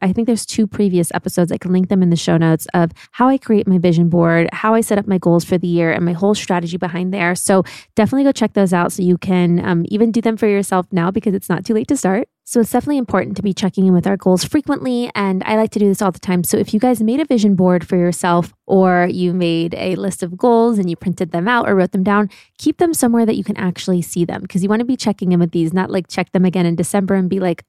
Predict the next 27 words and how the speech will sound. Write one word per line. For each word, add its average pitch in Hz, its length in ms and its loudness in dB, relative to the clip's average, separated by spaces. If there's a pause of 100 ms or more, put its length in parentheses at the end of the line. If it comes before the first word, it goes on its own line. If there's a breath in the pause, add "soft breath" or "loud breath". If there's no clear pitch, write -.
(220)
"Oh 277 280 4
no, 277 340 2
I, 269 100 4
like, 233 240 0
I'm 220 80 -2
so 285 260 2
far 269 180 0
off - 180 -2
this - 100 -2
thing 220 160 0
I - 20 2
wanted 208 220 2
to - 60 -8
work 202 160 0
towards," 196 320 2
or 220 240 2
like, 214 180 0
"Wow, 247 280 2
I'm 208 180 0
so 247 180 0
proud 214 220 -2
of 202 80 -2
myself 185 260 -4
for 185 100 -4
these 170 160 -4
things." - 220 -6
So - 220 -2